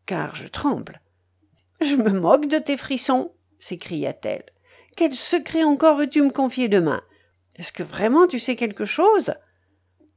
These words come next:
Et son regard inquisiteur revint sur moi. « Tu lui as juré toi-même que Kraft avait brûlé la lettre. » Tatiana Pavlovna,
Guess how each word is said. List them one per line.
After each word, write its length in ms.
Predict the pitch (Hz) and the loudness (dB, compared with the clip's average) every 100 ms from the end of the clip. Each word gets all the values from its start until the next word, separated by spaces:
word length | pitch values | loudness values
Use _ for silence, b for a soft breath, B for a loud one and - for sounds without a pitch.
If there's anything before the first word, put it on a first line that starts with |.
| _ _ - | _ _ -8
Et 80 | 214 | -4
son 180 | 262 233 | -2 0
regard 420 | 302 311 330 208 | 0 2 0 2
inquisiteur 760 | 202 240 196 185 - 269 254 | -2 -4 -4 -6 -2 0 0
revint 300 | - 156 202 | -2 -2 -2
sur 260 | 202 - 147 | -4 -10 -8
moi. « 320 | 139 - - _ _ _ _ _ _ - - - | -8 -8 -12 _ _ _ _ _ _ -16 -6 4
Tu 160 | 339 | 6
lui 160 | 302 294 | 8 8
as 80 | 269 | 8
juré 360 | 294 277 277 | 4 0 0
toi-même 520 | 269 285 285 285 220 | 4 6 6 6 2
que 100 | 214 | -2
Kraft 420 | 220 - 220 208 196 | -6 0 0 0 -2
avait 200 | 185 175 | 0 0
brûlé 380 | 165 170 165 | 0 0 2
la 140 | 156 151 | 2 2
lettre. » 460 | 120 - - - _ _ _ _ _ _ _ _ _ _ _ _ _ _ _ - | 0 -4 -8 -20 _ _ _ _ _ _ _ _ _ _ _ _ _ _ _ 0
Tatiana 500 | 277 - 220 185 160 | 0 4 4 4 2
Pavlovna, 720 | 156 151 156 165 160 131 | 0 0 -4 -2 -2 -4